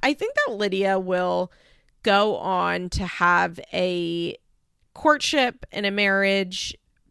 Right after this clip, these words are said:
but she will be, maybe not have eighteen kids type of thing. Ugh,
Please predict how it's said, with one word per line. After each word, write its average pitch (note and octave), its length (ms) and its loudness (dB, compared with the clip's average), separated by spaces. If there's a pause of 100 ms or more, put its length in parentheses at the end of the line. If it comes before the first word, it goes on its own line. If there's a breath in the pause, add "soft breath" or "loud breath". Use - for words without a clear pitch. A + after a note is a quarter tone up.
(120)
but G3+ 220 4
she G3 440 -4
will F3+ 440 0
be, F3 440 -6
maybe F#3 320 -6
not F3+ 260 -4
have F3 140 -10
eighteen - 420 -12
kids - 400 -14
type - 220 -8
of - 120 -16
thing. - 420 -18 (760 soft breath)
Ugh, G#3 360 -4